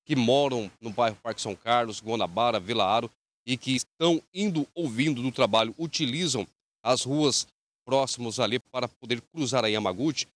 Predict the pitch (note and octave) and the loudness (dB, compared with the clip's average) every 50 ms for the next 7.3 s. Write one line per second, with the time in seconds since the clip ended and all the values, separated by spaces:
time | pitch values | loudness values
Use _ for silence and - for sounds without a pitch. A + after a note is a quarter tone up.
0 | _ _ _ _ _ - D3+ D3 D#3+ E3 D3+ - D#3 D#3 D3+ C3+ - - C#3+ C#3+ | _ _ _ _ _ -4 -2 0 0 0 0 0 0 0 0 0 0 0 -2 -2
1 | D#3 C#3 - D#3 - - - D3+ B2 A#2+ C#3 D3 C#3+ - - C3 - - D#3 C3 | -2 -4 -2 0 0 4 4 4 4 6 4 4 4 2 -2 -6 -6 -4 -4 -2
2 | C#3 C#3 _ - - C3+ C#3+ D#3+ C#3+ A2+ A2 C#3 D#3 D3 A#2 F#2 E2+ E2+ _ _ | -2 -4 _ -8 -10 -6 -4 -4 -2 0 0 0 2 2 0 -2 -4 -6 _ _
3 | _ _ _ - B2+ C3 - - - B2+ C3 B2+ G2+ A#2 C3 C#3+ C3 - C#3 - | _ _ _ -6 -6 -6 -6 -6 -8 -4 -4 -2 -2 0 0 0 0 -2 -4 -4
4 | - - C3+ B2 A2+ G2 _ _ _ _ _ _ - B2+ C#3+ E3 D#3+ - - - | -2 2 2 2 2 2 _ _ _ _ _ _ -2 0 0 0 0 -4 -6 -4
5 | - A#2+ A2 B2+ C#3+ - - C#3+ C3 C3 B2 G#2 F#2+ B2 D#3 F3 E3 - D#3 C3 | -4 -2 -2 -2 -2 -2 -2 -2 0 0 0 0 0 0 -2 -2 0 0 -2 0
6 | B2+ D3 D3 - - _ - C3 A2+ - C#3 A#2 - A2+ - - A#2 F#2+ - - | 2 0 0 -2 -4 _ -10 -6 -4 -2 -2 -2 -4 -4 -6 -4 -4 -4 -4 -4
7 | G#2 A2 B2+ C#3+ D3+ | -4 -2 0 0 0